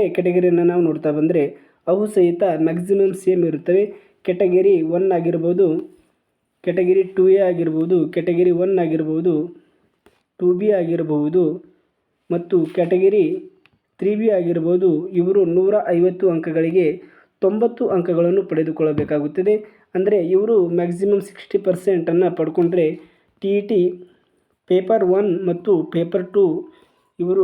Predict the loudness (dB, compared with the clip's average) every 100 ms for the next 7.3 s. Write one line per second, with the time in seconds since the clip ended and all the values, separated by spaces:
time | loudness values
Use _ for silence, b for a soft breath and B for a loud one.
0 | 0 -4 -2 0 0 0 0 -2 -4 -2
1 | 0 0 -2 -14 -8 -2 0 2 2 4
2 | 2 2 0 -2 -6 -2 0 2 2 2
3 | 0 -2 -2 -4 -2 -2 -2 -4 -2 0
4 | 0 0 -2 -2 0 0 0 0 0 0
5 | 2 2 2 -2 B B B -2 2 2
6 | 2 2 -2 0 0 0 0 -2 -2 0
7 | 0 2 2